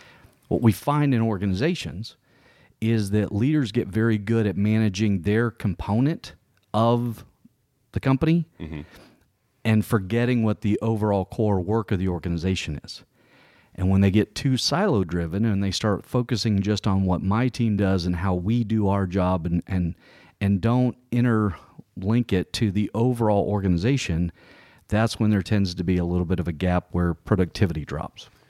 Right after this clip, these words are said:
Speaker 2: It's kinda like if you have a helicopter and you have all the people that produce all the individual components, and the guy who has the tail rotor,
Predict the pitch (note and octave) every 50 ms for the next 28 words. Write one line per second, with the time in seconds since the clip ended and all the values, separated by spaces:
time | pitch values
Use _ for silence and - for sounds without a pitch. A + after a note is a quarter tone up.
0 | _ _ - - - F#2 D#2+ D2 D#2+ - F#2 - F#2+ F#2 G2 G2 F2 E2+ D#2 F#2
1 | A2 A2 G#2+ - - E2+ D#2+ - - D#2+ D2+ D2+ D2+ - _ _ _ _ _ _
2 | - - F2 E2+ F#2 F2 D#2 E2 F2 F#2+ - - - G#2 F#2+ - F#2 F2 E2+ E2+
3 | - _ _ _ _ _ - G2 F2+ F#2 F#2 - - F2 E2+ E2 E2+ D#2+ D2+ D2+
4 | - _ _ _ _ _ - - F#2 F2+ F#2 F2 F2+ D#2+ F2 E2+ - F2 E2+ -
5 | F#2+ F#2 F2 D#2 D2+ C#2+ - - _ _ - _ _ - - F2+ F2+ F2 F#2+ F#2
6 | F#2+ F#2 F#2 F#2+ F2+ F#2 F#2 F#2 F2+ - F2+ E2+ - G#2+ G#2+ G#2+ G#2 F#2+ F2+ E2
7 | D#2 D#2 D2+ D2+ E2+